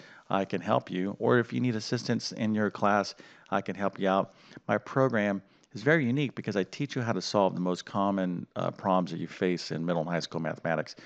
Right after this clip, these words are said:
I literally have thousands of problems, all video-based, very detailed explanations on how to solve problems. Nothing's more fr-, uh, frustrating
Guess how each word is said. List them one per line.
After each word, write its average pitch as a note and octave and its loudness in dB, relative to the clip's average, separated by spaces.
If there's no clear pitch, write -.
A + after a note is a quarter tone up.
I F#2 0
literally F#2 4
have E2+ 0
thousands F2+ 2
of - -4
problems, E2 -2
all A2+ 4
video-based, F#2 2
very G2 2
detailed F2 0
explanations F2 -2
on D#2+ -4
how E2+ -2
to E2 -2
solve D#2 0
problems. G2+ 2
Nothing's G2 0
more F#2+ 2
fr-, - -14
uh, F#2+ -4
frustrating G2+ -2